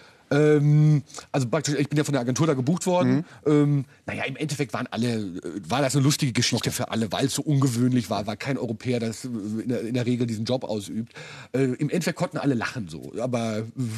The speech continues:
Speaker 1: es war schon auch eine Lehre, dass auf so einer Reise, dass man sich auch nicht zu viel zumuten sollte.
Speaker 2: Mhm.
Speaker 1: Manches Mal, es geht nicht alles, äh, glatt.
Speaker 2: Okay. <laughs> Was Sie machen, ist, glaub ich, schon ein einziges Abenteuer, immer in verschiedenen Projekten.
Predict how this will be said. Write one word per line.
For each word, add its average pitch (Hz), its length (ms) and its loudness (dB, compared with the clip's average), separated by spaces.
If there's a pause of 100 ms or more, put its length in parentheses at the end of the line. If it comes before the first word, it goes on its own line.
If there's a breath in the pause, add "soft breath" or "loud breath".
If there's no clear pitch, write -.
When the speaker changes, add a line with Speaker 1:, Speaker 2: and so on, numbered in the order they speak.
(140)
Speaker 1:
es 135 140 -2
war 123 140 0
schon 139 180 -2
auch 127 120 -2
eine 127 100 0
Lehre, 127 340 2
dass - 360 -4 (320 loud breath)
auf 123 120 -2
so 143 60 0
einer 127 180 0
Reise, 131 320 0
dass 131 140 -4
man 127 120 -2
sich - 140 -8
auch 135 60 -2
nicht 135 180 -2
zu 185 140 2
viel 127 380 -2
zumuten 120 540 0
sollte. 110 440 0
Speaker 2:
Mhm. 113 60 2
Speaker 1:
Manches 113 280 -2
Mal, 120 300 -2
es 117 140 -4
geht 135 180 2
nicht 113 160 -2
alles, 101 400 -6
äh, 92 200 -6
glatt. 87 380 -8 (220 loud breath)
Speaker 2:
Okay. 98 320 -6
<laughs> - 160 0 (1400 loud breath)
Was 90 420 -4
Sie 165 100 0
machen, 147 300 2
ist, 123 300 0
glaub 107 160 0
ich, 110 80 -4
schon 123 140 -2
ein 113 100 0
einziges 104 480 -4
Abenteuer, 123 720 -2 (240)
immer 120 200 4
in 110 100 -4
verschiedenen 110 460 -2
Projekten. 101 440 -4